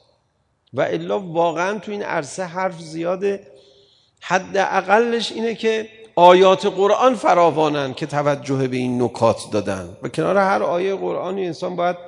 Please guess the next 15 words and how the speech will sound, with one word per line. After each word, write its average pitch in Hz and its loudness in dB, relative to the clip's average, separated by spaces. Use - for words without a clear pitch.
مدت‌ها 151 -2
تأمل 160 -8
کنه، 175 -8
فکر 165 -12
کنه، 165 -8
ببینه 170 -8
چه - -12
پیامایی 190 -4
خدا 160 -8
می‌خواسته 156 -8
بده، 151 -10
چرا 202 -10
اینقدر 190 -4
اهمیت 165 -6
داره، 160 -8